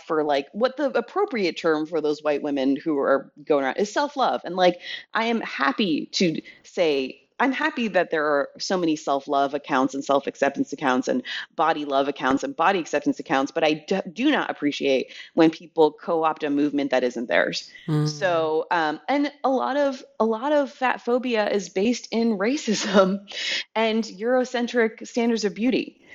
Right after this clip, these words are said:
Speaker 1: which are thin, white, straight hair, all this shit. So it's like, that, that's the thing that kinda pisses me off is, like,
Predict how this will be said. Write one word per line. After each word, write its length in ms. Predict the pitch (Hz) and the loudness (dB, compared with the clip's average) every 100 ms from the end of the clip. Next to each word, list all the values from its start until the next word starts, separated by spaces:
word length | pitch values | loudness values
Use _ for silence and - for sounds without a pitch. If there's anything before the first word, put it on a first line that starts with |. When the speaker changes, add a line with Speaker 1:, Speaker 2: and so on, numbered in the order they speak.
| - | -8
Speaker 1:
which 160 | 190 208 | -6 0
are 160 | 196 185 | 0 0
thin, 460 | - 220 220 233 | -2 0 0 0
white, 460 | 196 185 190 185 190 - - - | -2 0 0 0 -4 -10 -12 -6
straight 320 | - 196 180 | 2 2 2
hair, 300 | 180 170 165 | -2 0 2
all 120 | 170 | 0
this 160 | 170 170 | 0 -4
shit. 360 | - 202 - | 0 0 0
So 160 | - 190 | 0 0
it's 120 | 185 | 0
like, 320 | 190 180 180 - - - - | 0 0 -2 -14 -16 -16 -4
that, 260 | 220 214 214 | -2 -2 -2
that's 220 | 233 233 | -2 -2
the 80 | 233 | -4
thing 240 | 202 196 | -2 2
that 160 | 180 175 | 2 2
kinda 220 | 180 170 | 0 0
pisses 380 | 170 190 160 160 | 0 0 0 0
me 180 | 170 202 | 0 0
off 320 | 240 269 254 | 0 -2 -2
is, 240 | 175 - | -6 -2
like, 400 | 82 160 156 - | 0 2 0 -6